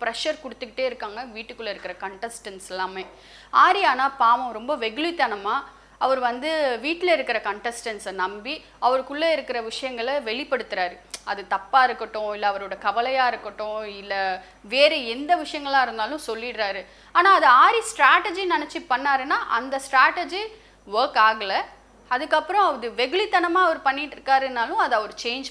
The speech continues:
பண்ணிக்கணும் அப்படின்றத நான் சொல்லுவேங்க. ஏன்னா, ஆ, ரொம்ப ஃப்ராங்காவே ஒரு விஷயம் தெரியுது, ரம்யா வந்து பர்டிகுலரா வந்து ஆரிய தாக்கிட்டு இருக்காங்கன்னு.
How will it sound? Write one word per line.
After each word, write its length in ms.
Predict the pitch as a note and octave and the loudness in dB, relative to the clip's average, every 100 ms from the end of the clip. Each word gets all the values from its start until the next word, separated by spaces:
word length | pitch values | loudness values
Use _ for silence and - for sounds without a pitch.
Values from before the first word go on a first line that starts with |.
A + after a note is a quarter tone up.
| A3+ | -6
பண்ணிக்கணும் 580 | G#3+ A3+ A#3 A#3+ A3+ | -6 -8 -8 -4 -4
அப்படின்றத 420 | F#3 G3+ F#3+ F#3 C4 | -6 -12 -10 -10 -8
நான் 180 | G#3+ E3+ | -8 -10
சொல்லுவேங்க. 520 | F3+ F#3+ F#3+ F#3+ F#3 - - - - | -12 -8 -6 -6 -8 -10 -20 -20 2
ஏன்னா, 280 | D4 D#4 E4 E4+ D4+ A3+ - D#3 | 4 6 6 4 2 -2 -8 0
ஆ, 360 | B3 B3 A#3+ | 2 4 0
ரொம்ப 340 | - D4+ G#4+ B4 - | 0 0 4 2 4
ஃப்ராங்காவே 560 | D4 D#4 F4+ F#4 F4+ | 6 6 6 0 2
ஒரு 180 | F#4 C#4 | 0 -2
விஷயம் 320 | A#3+ - A3 | -6 -6 -6
தெரியுது, 460 | G#3+ A#3 B3+ A3 D4 - - - | -4 -4 -4 -6 -8 -8 -12 2
ரம்யா 540 | C4 D#4 A4 B4 G#4+ | 8 8 6 4 4
வந்து 300 | E4+ D4+ F4+ - | 4 0 0 4
பர்டிகுலரா 760 | C4 - F#4+ F4+ E4 E4 F#4 | 4 2 -2 4 6 8 6
வந்து 300 | C4 A#3 D4 | 4 0 2
ஆரிய 400 | B3+ G#3 C4 C#4 C4 | 6 6 4 -2 0
தாக்கிட்டு 480 | G3 G#3+ B3 A3+ G#3 | 0 0 -8 -12 -6
இருக்காங்கன்னு. 600 | G3+ G3 G3+ G4+ G#4 | 0 0 0 -4 -4